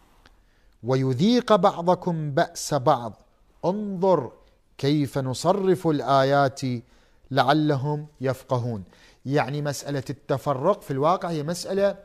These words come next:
مذمومة في القرآن الكريم، بل من عذاب الله. ولكن اليوم نحن مس-، عنوان الوطن وعنوان العشائر وعنوان المدن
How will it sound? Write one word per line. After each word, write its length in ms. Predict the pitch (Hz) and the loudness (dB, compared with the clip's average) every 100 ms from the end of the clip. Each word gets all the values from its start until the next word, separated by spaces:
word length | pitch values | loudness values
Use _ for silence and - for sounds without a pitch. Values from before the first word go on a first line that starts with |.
| _ _ | _ _
مذمومة 760 | 127 151 123 117 135 190 294 285 | -8 -6 -6 -6 -4 -2 0 0
في 100 | - | -2
القرآن 440 | 220 202 160 175 | -4 -2 -2 -4
الكريم، 400 | 156 143 135 117 | -4 -6 -6 -4
بل 200 | 120 170 | -2 0
من 140 | 165 151 | -2 -6
عذاب 440 | 143 156 247 285 | -2 4 4 4
الله. 400 | 247 220 170 120 - - - _ _ 135 | 0 4 4 2 -4 -20 -20 _ _ -2
ولكن 360 | 143 143 143 | 0 0 -2
اليوم 420 | 135 131 151 190 185 - - | -6 -2 0 0 -4 -14 -10
نحن 260 | 147 151 156 | -6 -4 -4
مس-، 260 | 147 151 - | -4 -6 -8
عنوان 340 | 143 139 156 147 | -6 -2 0 0
الوطن 520 | 127 147 156 185 190 - - _ _ - | 2 2 2 0 -2 -10 -20 _ _ -4
وعنوان 480 | 127 139 151 160 | -4 -2 -2 -2
العشائر 720 | 143 - 127 151 160 165 185 190 - - | -4 -6 -4 2 2 4 0 -2 -12 -4
وعنوان 520 | 143 131 143 156 165 | -4 -2 -4 -2 -2
المدن 580 | 156 139 151 165 190 202 | -2 -2 -2 2 2 2